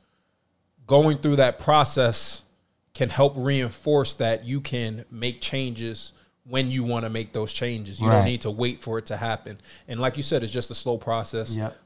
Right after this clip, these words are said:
Speaker 1: Uh, wh-, wh-, what's the saying? Uh,
Speaker 2: Progress is a slow
Speaker 1: "Progress
Speaker 2: process.
Speaker 1: is a slow process, but we ain't got nothing but time."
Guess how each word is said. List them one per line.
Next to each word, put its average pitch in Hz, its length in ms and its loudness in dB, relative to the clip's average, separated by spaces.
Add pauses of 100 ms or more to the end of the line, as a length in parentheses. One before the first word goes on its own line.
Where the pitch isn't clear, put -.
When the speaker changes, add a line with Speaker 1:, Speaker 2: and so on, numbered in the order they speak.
Speaker 1:
Uh, 104 420 -4 (340)
wh-, 123 120 -16
wh-, 127 280 -10
what's 123 140 -6
the 147 100 -8
saying? 156 440 -4 (500)
Uh, 101 440 -6 (500)
Speaker 2:
Progress 117 520 -2
is 110 160 -8
a 110 60 -10
slow 117 200 0
Speaker 1:
"Progress 120 360 2
Speaker 2:
process. 120 60 -6
Speaker 1:
is 123 80 -6
a 117 80 -2
slow 120 260 0
process, 123 720 0
but 107 80 -16
we 117 120 -10
ain't 117 80 -8
got 117 140 -4
nothing 117 200 -6
but 117 100 -6
time." 131 320 -4